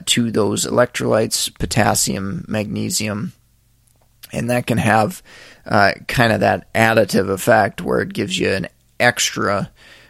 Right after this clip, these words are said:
reduction in that potassium when we use it with other medications like that.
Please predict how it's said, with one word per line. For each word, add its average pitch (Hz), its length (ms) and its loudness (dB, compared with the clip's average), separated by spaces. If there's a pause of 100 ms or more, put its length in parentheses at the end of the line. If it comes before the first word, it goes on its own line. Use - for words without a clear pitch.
(160)
reduction 110 760 2
in 101 300 -6
that 98 220 -4
potassium - 640 -2
when 62 160 -6
we 60 100 -6
use - 280 -6
it 58 140 -8 (200)
with 113 240 -2
other - 160 -6
medications - 680 -6
like - 220 -8
that. 50 260 -6